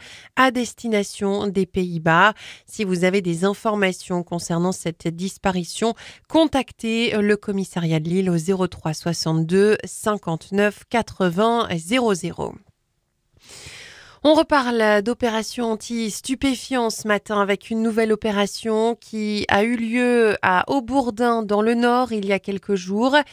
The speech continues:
Au cours de, euh, cette opération, on apprend que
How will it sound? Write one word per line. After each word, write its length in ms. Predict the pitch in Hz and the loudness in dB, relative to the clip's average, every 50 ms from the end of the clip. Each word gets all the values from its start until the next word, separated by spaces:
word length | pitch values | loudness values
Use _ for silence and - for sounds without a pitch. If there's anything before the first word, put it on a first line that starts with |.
| - - - - - - _ - | -16 -20 -20 -20 -20 -16 _ 0
Au 100 | 269 277 | 0 0
cours 320 | - - 302 285 247 247 | 2 0 0 2 2 0
de, 120 | 208 226 | 0 0
euh, 500 | 240 240 240 254 254 - 220 214 208 214 208 | 0 2 4 4 4 2 2 2 0 0 -2
cette 260 | - - 233 214 - | -4 -6 -6 -4 -4
opération, 580 | 233 214 - 220 202 196 190 190 - - - 208 | -6 -4 -2 -2 0 0 0 -2 -2 -4 -2 0
on 80 | 196 196 | 2 2
apprend 380 | 185 185 - - - 220 226 214 | 2 0 -2 -4 -4 -4 -4 -4
que 420 | - - 226 214 220 233 240 233 | -2 0 2 4 6 6 6 4